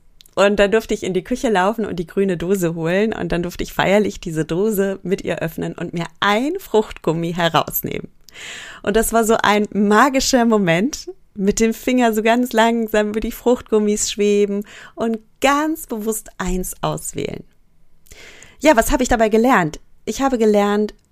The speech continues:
ja, Süßigkeiten waren eine Belohnung, ganz klar. Es gab's nur, wenn wir lieb waren, mein Bruder und ich. Ähm, kann man jetzt dahinstellen, ob man das gut findet oder nicht. Bei mir war's so. Was ich auch gelernt habe von Omi war, ich kann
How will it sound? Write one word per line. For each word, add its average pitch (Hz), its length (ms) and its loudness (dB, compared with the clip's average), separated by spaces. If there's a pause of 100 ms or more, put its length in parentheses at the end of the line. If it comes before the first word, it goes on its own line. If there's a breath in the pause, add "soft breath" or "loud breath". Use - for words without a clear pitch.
(160)
ja, 170 400 0
Süßigkeiten 170 720 -2
waren 139 260 -2
eine 147 200 -2
Belohnung, 151 520 0
ganz 185 280 0
klar. - 260 -2
Es - 140 -6
gab's 160 240 -2
nur, 160 120 -2
wenn 143 160 0
wir 139 120 0
lieb 139 360 -6
waren, 143 360 -2
mein 165 140 -2
Bruder 170 320 -2
und 160 120 -6
ich. - 340 -6 (720 loud breath)
Ähm, 190 520 2 (400)
kann - 160 4
man 226 120 4
jetzt 190 240 0
dahinstellen, 170 520 -2
ob - 140 -6
man 165 100 0
das 165 120 -6
gut 185 200 -8
findet 170 260 -4
oder - 180 -4
nicht. 190 440 -4
Bei 175 100 -4
mir 156 180 -4
war's 156 240 -4
so. 269 240 -4 (640 loud breath)
Was 202 340 0
ich - 180 -6
auch 339 300 0 (100)
gelernt 170 420 0
habe 170 220 -2
von 160 240 -4
Omi 180 400 0
war, 175 400 -2 (600)
ich - 180 -6
kann 214 240 -2